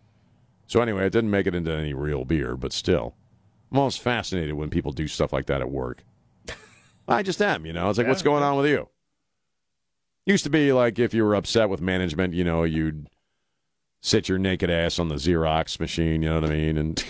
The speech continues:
Speaker 1: <laughs> take a few pictures, you know. This guy takes a leak in, a leak in the malt.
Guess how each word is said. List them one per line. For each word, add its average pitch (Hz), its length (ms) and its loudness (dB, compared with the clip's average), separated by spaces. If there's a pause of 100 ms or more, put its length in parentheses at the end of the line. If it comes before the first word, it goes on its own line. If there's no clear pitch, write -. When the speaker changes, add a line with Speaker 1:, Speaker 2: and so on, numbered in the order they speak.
(880)
Speaker 1:
<laughs> - 960 -16
take - 160 -4
a - 80 -8
few 71 160 -14
pictures, 80 560 -2
you 85 80 0
know. 76 220 -2 (1800)
This 82 180 -2
guy 98 220 4
takes 101 260 0
a 98 100 2
leak 107 240 2
in, 113 200 -4
a 95 120 0
leak 104 300 2
in 123 80 4
the 127 60 0
malt. 135 360 0